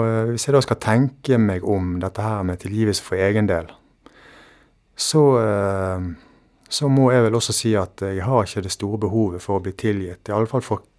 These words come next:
forbrytelsen jeg har begått. Men, eh, jeg har jo et behov for, eh,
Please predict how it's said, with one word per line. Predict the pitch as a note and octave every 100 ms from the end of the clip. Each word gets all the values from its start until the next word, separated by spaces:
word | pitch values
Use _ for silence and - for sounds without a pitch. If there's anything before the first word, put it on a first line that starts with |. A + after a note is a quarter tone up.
| _ _ _ _ _ _
forbrytelsen | - A2+ C#3 D#3 D3+ A2 -
jeg | G2 F#2+
har | F#2 F2+ E2 -
begått. | F#2+ F2 E2+ _ - - _ - - - - - _ _ -
Men, | B2 B2 B2 A#2+
eh, | A#2 A2 G#2+ G#2
jeg | A#2
har | C#3+ C3
jo |
et | B2+
behov | G#2 C3+ B2
for, | - G2+ F#2+ G2
eh, | G2 F#2+